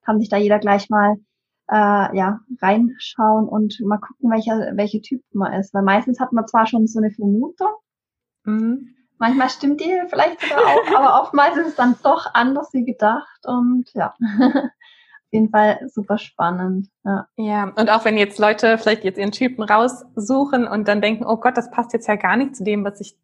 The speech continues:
Speaker 2: was ich denke." Ähm, der Typ ist erstmal auch nur wirklich die Spitze des Eisbergs und jeder Typ, also jede Chart ist nochmal so, so einzigartig.
Speaker 1: Mhm.
Speaker 2: Ähm,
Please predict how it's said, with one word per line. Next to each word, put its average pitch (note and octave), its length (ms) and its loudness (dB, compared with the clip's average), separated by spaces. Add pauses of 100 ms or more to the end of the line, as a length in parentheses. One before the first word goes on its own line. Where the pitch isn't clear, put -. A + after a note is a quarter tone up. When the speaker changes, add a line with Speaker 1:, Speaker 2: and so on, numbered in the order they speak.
(120)
Speaker 2:
was F#3 200 -6
ich - 120 -14 (200)
denke." G3+ 440 -2 (480)
Ähm, G#3 460 2 (220)
der A#3+ 160 2
Typ C4+ 180 2
ist A#3 100 0
erstmal G3+ 300 0
auch F3 40 -2
nur G#3 120 0
wirklich F#3+ 180 -8
die - 80 -4
Spitze G3+ 300 -4
des E3+ 140 -4
Eisbergs D#3+ 580 -2
und E3+ 280 -10
jeder F3 360 0
Typ, - 240 -4
also E3+ 160 0
jede F3+ 160 -2
Chart - 260 0
ist F3+ 100 -18
nochmal F3 280 -8
so, F3 160 -4
so F3 140 -4
einzigartig. F3 1080 -4
Speaker 1:
Mhm. B3 100 6
Speaker 2:
Ähm, G#3 360 2